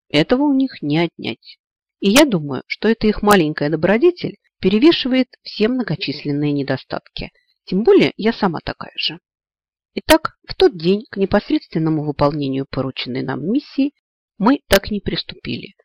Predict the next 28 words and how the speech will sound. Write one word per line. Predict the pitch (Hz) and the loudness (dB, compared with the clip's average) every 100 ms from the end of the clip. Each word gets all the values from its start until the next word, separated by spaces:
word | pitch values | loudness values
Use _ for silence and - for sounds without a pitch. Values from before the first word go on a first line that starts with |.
| _ _ - | _ _ -8
ограничившись | 160 170 214 233 165 - 147 - - | 0 2 2 0 -4 -4 -6 -8 -14
лишь | 160 - | -12 -10
подготовкой | - 160 135 - 240 - 277 262 | -10 -6 -6 -2 -2 0 -4 -2
предполагаемой | - 160 - 135 147 143 151 147 | -4 -2 -2 -4 -4 -6 -4 -6
операции. | 151 - 156 135 - - 196 170 _ _ _ _ _ _ _ _ | -8 -6 -6 -6 -12 -20 -18 -18 _ _ _ _ _ _ _ _
При | 220 262 | 2 4
этом | 370 151 - | 4 0 -2
пылающий | 170 180 156 - - 127 | 0 2 2 0 -4 -6
энтузиазмом | 156 151 156 151 147 - 120 117 | -6 -8 -8 0 0 0 -6 -2
Рыж, | 160 262 - - _ _ | 0 0 -2 -8 _ _
за | 147 | -6
такие | 135 135 147 147 | -2 -2 -2 -6
деньги | 147 170 160 196 | -2 -2 -2 -4
и | 330 | 2
я | 311 | 2
б | - | 2
носилась, | 139 - 135 - | -2 -4 -8 -8
честное | - - - | -12 -12 -10
слово, | - - 165 _ _ _ _ _ _ _ - | -8 -8 -8 _ _ _ _ _ _ _ -4
умудрился | 185 214 392 359 233 | -2 4 4 6 2
выяснить | 214 302 - 269 254 - - | 4 2 2 -2 -2 -6 -12
все | - 233 | 0 2
необходимые | 277 254 - 147 180 208 | 4 2 -2 -2 0 0
подробности, | - 190 - 185 185 - - 151 _ _ _ | 0 -4 -4 -8 -12 -16 -14 -16 _ _ _
даже | 160 220 277 - | 4 4 4 0
места | 170 151 - | -2 -2 0
обитания | 147 - - 160 233 254 - | 0 -2 -2 0 2 -2 -4
всей | - 156 180 | -6 -2 -2